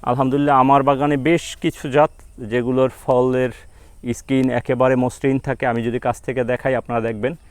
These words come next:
এই যে দেখেন ফোঁটায় ফোঁটায় পানি আছে, স্কিনটা একেবারে মসৃণ।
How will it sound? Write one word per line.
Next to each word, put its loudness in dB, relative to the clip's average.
এই -4
যে 0
দেখেন -2
ফোঁটায় -4
ফোঁটায় -2
পানি 0
আছে, -2
স্কিনটা 0
একেবারে 2
মসৃণ। -2